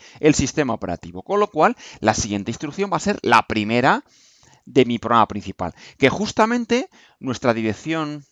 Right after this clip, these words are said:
nuestra primera instrucción es un salto a la subrutina. Vamos a activar la tabla de símbolos. Nuestra subrutina está en la etiqueta tarea uno,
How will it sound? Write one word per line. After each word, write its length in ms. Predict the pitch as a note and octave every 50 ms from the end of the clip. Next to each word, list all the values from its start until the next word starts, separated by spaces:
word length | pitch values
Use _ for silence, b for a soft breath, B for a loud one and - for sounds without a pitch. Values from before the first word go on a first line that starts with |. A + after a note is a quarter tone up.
| _ _ _ _ _ _ _ _ _ -
nuestra 240 | A#2 A#2+ - B2+
primera 240 | - A#2 A2+ A#2+ C3+
instrucción 360 | C#3 - D#3 D3+ E3+ A3 A#3 -
es 180 | - D#3+ - -
un 120 | D#3 D#3 C#3
salto 280 | - E3 D#3 - G3
a 40 | F3+
la 80 | D#3 C#3
subrutina. 580 | - C3+ A#2 G#2+ G2+ - F#2+ F2+ D#2+ C2+ - b b b b b
Vamos 300 | b A#2+ C3 D#3 F3+ -
a 40 | A3
activar 360 | G3 - - F#3+ G3+ A#3 -
la 100 | E3 B2
tabla 260 | - - B2+ A#2+ B2+ B2+
de 60 | C3
símbolos. 580 | - - C#4+ C4 F#3 E3+ F#3+ - A4+ - - _ _ _ _ _ _ b b b b b b b b b b b b b b b b b b b b b b b b b _ -
Nuestra 260 | C3 D#3 - - E3
subrutina 600 | - F3 E3 D#3 D#3+ - - C#4 C4+ G#3+ D#3 C3
está 240 | - D3 - - A#3
en 60 | A3
la 80 | F#3 C#3
etiqueta 380 | A#2+ - A#2 - A#2+ - C3+ C3
tarea 360 | - C#3+ D3+ E3+ F3+ G3 G#3
uno, 300 | A#3+ C4 B3+ C#4 D#4